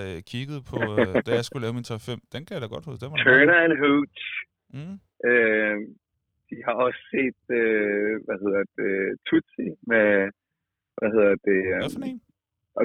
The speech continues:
Speaker 2: de har set Tootsie med, hvad hedder det,
Speaker 1: Den er ikke.
Speaker 2: ham, der også spiller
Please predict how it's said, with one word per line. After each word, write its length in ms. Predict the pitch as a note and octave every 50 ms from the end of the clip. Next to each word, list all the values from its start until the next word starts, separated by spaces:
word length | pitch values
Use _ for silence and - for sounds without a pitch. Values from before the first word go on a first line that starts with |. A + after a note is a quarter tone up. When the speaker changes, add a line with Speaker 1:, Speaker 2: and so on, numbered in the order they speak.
| -
Speaker 2:
de 60 | - B2+ A2+
har 60 | G#2 -
set 140 | B2+ - - - -
Tootsie 420 | - E3+ - - - F#3+ F3+ E3+ - - A#2+
med, 120 | A#2 A2 G#2+ G#2 G2 -
hvad 100 | G#2 - -
hedder 180 | - G#2 G2+ F#2+ - - G#2
det, 120 | G2+ G2 G2 F#2+ - _ _ -
Speaker 1:
Den 60 | B2+ B2 A#2+
er 40 | A#2+
ikke. 100 | A#2 - - -
Speaker 2:
ham, 80 | B2 A#2+
der 80 | C3+ B2 B2
også 120 | B2 - -
spiller 180 | C3+ B2 A2